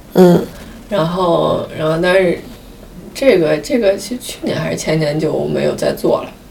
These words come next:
Speaker 2: 然后就从肖像馆成立了以后，这个现在需要花钱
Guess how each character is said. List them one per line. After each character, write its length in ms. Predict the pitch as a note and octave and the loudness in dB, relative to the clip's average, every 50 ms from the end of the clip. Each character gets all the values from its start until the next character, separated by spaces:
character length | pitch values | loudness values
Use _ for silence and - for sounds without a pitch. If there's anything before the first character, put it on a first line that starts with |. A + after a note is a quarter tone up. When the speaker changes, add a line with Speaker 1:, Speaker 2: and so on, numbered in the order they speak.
| - - | -14 -8
Speaker 2:
然 120 | F#3 E3 | -4 -2
后 60 | D#3 D#3+ | -2 0
就 180 | F3 F3+ F3+ | 0 0 0
从 380 | E3+ - - D3+ D#3 D#3+ D#3 E3 | -2 -2 -4 -4 -2 -2 -2 -2
肖 220 | - - F3+ F3+ | -2 0 2 2
像 120 | F#3 F3 E3+ | 2 2 2
馆 240 | - - - - E3+ | 2 0 0 -2 -6
成 200 | - - - D#3+ | -6 -4 -2 0
立 140 | D#3 E3+ E3+ | 2 2 2
了 160 | D#3 D3+ D#3 | 2 2 0
以 80 | E3 F3 | -2 -4
后， 340 | E3+ - - D#3 D#3 - - - - - - - - - - - | -2 0 2 2 2 0 -4 -10 -16 -18 -18 -18 -18 -16 -16 -10
这 80 | - E3 E3+ | -8 -6 -6
个 40 | |
现 220 | E3+ - F3 E3 E3 | -2 0 0 2 2
在 220 | D#3+ D3+ D3+ D#3 | 2 2 2 0
需 180 | D#3 - - D#3+ | -2 -2 -2 0
要 420 | - - - - - - - - D#2 - - - - - - - | 0 2 0 0 -2 -4 -4 -6 -8 -12 -16 -20 -20 -20 -20 -12
花 160 | - - D3+ | -4 -2 -2
钱 160 | D#3 - - | -2 -2 -4